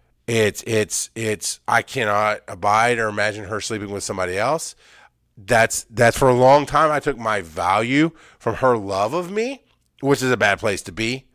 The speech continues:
Taking your value from somebody else is a bad place to be. You have to have value inside yourself.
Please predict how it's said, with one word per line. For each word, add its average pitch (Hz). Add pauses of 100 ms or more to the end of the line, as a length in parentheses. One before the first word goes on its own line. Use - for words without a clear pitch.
(340)
Taking 147
your 143
value 139
from 117
somebody 113
else 110
is 113
a 113
bad 98
place 107
to 92
be. 107
You 98
have 107
to 107
have 92
value 95
inside 85
yourself. -